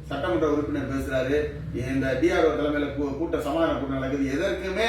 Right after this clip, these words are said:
வந்து திருக்கோயில் நிர்வாகம் நம்மளை உள்ள விழவே முடியாது, இருநூறு ரூபாய் தான் வரணும்னு சொல்லிட்டாங்க. அதை மீறி அது நம்ம நடக்காத காரணத்தினால நம்ம உள்ளூர் மக்களுடைய உரிமையை மீட்கிறதுக்காண்டி வருகிற பதினேழாம் தேதி ராம மேலவாசல்ல வந்து ஆலய நுழைவு போராட்டம் வச்சிருக்கோம். இந்த போராட்டத்துல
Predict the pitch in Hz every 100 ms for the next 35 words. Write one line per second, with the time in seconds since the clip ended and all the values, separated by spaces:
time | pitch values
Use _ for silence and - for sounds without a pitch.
0 | 190 170 214 220 156 143 131 123 120 113
1 | - - 175 185 175 151 139 131 139 165
2 | 151 170 - - - - - 143 135 170
3 | 170 160 170 170 151 151 151 151 147 151
4 | 151 156 139 143 131 139 131 117 117 -
5 | - - - 151 165 165 202 226 147 160
6 | 160 147 147 139 - 214 165 165 160 311
7 | 170 151 147 143 208 196 147 175 170 156
8 | 156 170 - 131 180 - 165 170 165 147
9 | 139 131 147 185 - - - 147 156 -
10 | 143 202 196 170 160 170 180 - - -
11 | - 156 175 147 190 196 - 151 147 139
12 | 143 175 - - - - 214 208 160 170
13 | 165 135 151 139 127 123 120 131 139 135
14 | 131 147 208 202 170 160